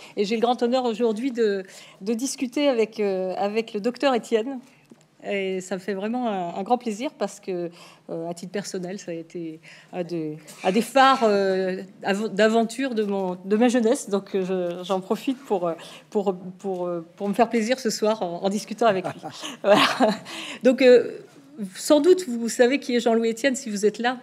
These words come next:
Vous connaissez peut-être pas toute sa vie, c'est extraordinaire. Donc, je vais quand même me permettre d'en, d'en dire deux, trois mots, parce que c'est un parcours tellement exceptionnel et tellement fantastique que je, il y a des mots-clés quand même qu'il faut savoir.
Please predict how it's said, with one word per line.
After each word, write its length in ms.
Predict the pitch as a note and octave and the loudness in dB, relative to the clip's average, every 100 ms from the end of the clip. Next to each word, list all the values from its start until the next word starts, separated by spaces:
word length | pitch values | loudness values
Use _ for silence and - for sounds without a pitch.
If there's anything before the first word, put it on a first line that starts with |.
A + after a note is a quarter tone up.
| - - | -14 -18
Vous 60 | |
connaissez 340 | F3+ B3+ A#3+ D4 | -2 0 0 -4
peut-être 220 | D4 - | -4 -4
pas 100 | A#3 | -4
toute 260 | A#3 C#4+ B3 | -4 -6 -6
sa 200 | - G3 | -4 -4
vie, 160 | A#3 | -6
c'est 400 | A3 - F#3 E3+ - | -10 -6 -4 -4 -4
extraordinaire. 680 | G#3 - - G3 F3+ E3+ D3+ - - - - | -6 -4 -2 -2 -2 -6 -8 -16 -18 -18 -2
Donc, 100 | A3 | 2
je 60 | G3+ | 4
vais 80 | C#4 | 4
quand 160 | E4 | 6
même 180 | E4 F4 | 6 6
me 160 | C#4+ C4+ | 4 4
permettre 520 | B3+ A#3 C4 C4 - - | 2 4 2 0 -8 -4
d'en, 440 | G3+ G#3+ G#3 G3+ | 0 2 2 0
d'en 120 | G3+ | 0
dire 260 | G#3 G#3+ G3 F#3+ | 0 0 -2 -6
deux, 240 | F#3+ D4 | -2 -2
trois 240 | - B3 | 4 4
mots, 280 | G#3+ A3+ E4+ - - - - | 4 2 0 -8 -20 -20 -2
parce 240 | G#3 - | -2 -2
que 140 | - C#4 | -4 -4
c'est 320 | - G#3+ A3 | 0 0 0
un 80 | F#3+ | 2
parcours 420 | A3+ - C#4 - | 0 0 -8 0
tellement 300 | C#4+ D4 D#4 | 2 4 2
exceptionnel 720 | B3 - G#3+ - G#3 G#3+ B3+ | -2 -4 -4 -2 0 0 -2
et 60 | F3 | -4
tellement 340 | - A3+ A#3+ | 0 2 2
fantastique 680 | A3+ B3+ A3 G3+ - D#4+ - | -2 -2 -2 -2 -4 -6 -4
que 240 | G3+ F#3 | -2 -2
je, 320 | F3+ E3+ - - | -2 -6 -10 -4
il 80 | |
y 40 | G3+ | 0
a 40 | |
des 120 | G3 | 4
mots-clés 380 | G#3 A#3+ B3+ C4 | 4 4 0 0
quand 120 | A3 | 2
même 160 | G3 A3 | 2 0
qu'il 140 | G#3+ | -4
faut 120 | F3+ F#3+ | -8 -6
savoir. 380 | E3 D#3+ G3+ | -4 -4 -6